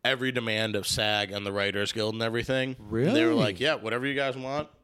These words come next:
Speaker 1: go for it."
Speaker 2: It's amazing.
Speaker 1: And it's great because A twenty-four, I also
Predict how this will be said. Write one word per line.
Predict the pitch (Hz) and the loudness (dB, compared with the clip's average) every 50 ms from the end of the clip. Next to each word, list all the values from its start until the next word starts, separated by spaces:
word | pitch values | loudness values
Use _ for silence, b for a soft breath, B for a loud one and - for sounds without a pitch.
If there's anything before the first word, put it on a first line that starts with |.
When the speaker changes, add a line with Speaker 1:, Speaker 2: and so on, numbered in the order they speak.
| _ - - | _ -10 -6
Speaker 1:
go | 117 113 120 120 | -6 -4 -4 -4
for | - 139 139 139 147 | -4 -2 0 0 0
it." | 151 | 0
Speaker 2:
It's | - - | 0 0
amazing. | - 127 135 139 139 131 - - 85 - B B B B - 214 | 0 0 2 2 2 2 0 -2 -8 -14 B B B B -2 0
Speaker 1:
And | 233 226 220 202 - _ _ _ _ _ _ - | 0 0 0 -4 -8 _ _ _ _ _ _ -2
it's | - 196 139 131 | -2 -2 -2 -2
great | 113 135 156 170 165 165 160 160 - _ 175 | -2 0 2 2 2 2 0 -2 -6 _ -6
because | 180 185 208 190 - - | -4 -2 -2 -2 -2 -2
A | 190 196 | -2 -2
twenty-four, | 165 175 190 196 180 151 - 165 175 175 160 - | -2 -4 -4 -4 -4 -4 -4 -4 -2 -2 -2 -2
I | - 160 160 | 0 0 2
also | 156 160 156 - - 151 143 139 135 131 131 - - | 2 0 0 -2 -2 0 0 2 0 0 -2 -4 -6